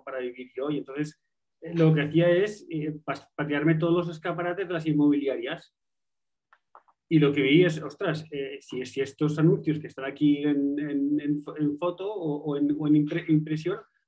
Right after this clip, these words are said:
¿por qué no pueden estar en, en aquello que ya se está empezando a ver que se llama Internet?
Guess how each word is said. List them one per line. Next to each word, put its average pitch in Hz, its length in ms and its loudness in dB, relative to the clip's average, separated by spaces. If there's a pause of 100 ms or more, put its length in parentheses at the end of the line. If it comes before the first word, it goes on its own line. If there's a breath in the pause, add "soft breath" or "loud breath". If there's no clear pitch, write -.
¿por 135 140 -6
qué 143 60 -2
no 156 100 2
pueden 151 200 4
estar 147 280 -2
en, 139 280 -2
en 143 300 0
aquello 143 280 -2
que 147 80 0
ya 147 100 0
se 147 80 -10
está 143 280 -8
empezando 139 360 -4
a 135 40 -2
ver 135 120 -2
que 139 140 -8
se - 140 -12
llama 127 520 -6
Internet? 135 560 -8